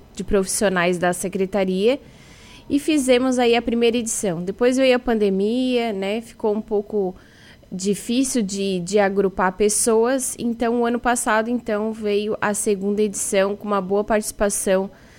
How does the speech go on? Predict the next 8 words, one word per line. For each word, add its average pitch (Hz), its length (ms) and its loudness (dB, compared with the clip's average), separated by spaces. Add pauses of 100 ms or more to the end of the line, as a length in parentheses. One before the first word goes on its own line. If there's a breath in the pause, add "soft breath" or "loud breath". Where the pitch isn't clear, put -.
(320 loud breath)
da, 185 520 4
da 190 280 -2
população, 196 880 2
das 185 200 -2
pessoas 202 400 -2
que - 140 -8
tiveram 190 500 0
interesse. 196 840 0